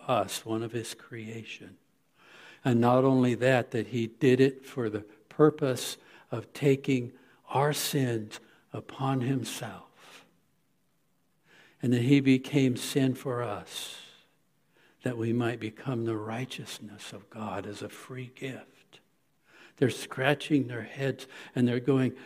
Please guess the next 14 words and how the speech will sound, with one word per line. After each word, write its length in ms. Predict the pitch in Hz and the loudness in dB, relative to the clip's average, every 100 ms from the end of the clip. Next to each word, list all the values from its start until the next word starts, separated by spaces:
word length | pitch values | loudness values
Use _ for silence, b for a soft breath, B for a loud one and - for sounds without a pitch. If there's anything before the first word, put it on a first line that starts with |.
| B B - | B B -18
"I 60 | |
can't 380 | 113 - 139 135 | -10 -2 -2 -2
believe 560 | 120 120 139 151 135 123 | -8 -8 -4 -2 -2 -6
that 260 | 110 - | -14 -12
God, 560 | - 147 156 135 - - _ _ _ _ _ _ _ _ | -2 -2 -2 -6 -10 -16 _ _ _ _ _ _ _ _
God 320 | 156 151 143 | -2 -2 -2
the 100 | 135 | -8
Son 540 | - - 151 147 127 123 | -8 -4 0 0 -2 -6
would 220 | 120 123 | -8 -8
love 480 | 123 143 - 127 - | -6 -4 -4 -6 -10
his 260 | 135 - | -14 -14
creation 880 | - - 123 127 151 151 - 123 110 - b b - | -14 -12 -10 -6 -4 -6 -8 -12 -14 -16 b b -12
that 300 | 165 - - | -10 -6 -2
much." 680 | 165 156 - _ - - | -2 -4 -14 _ -10 -10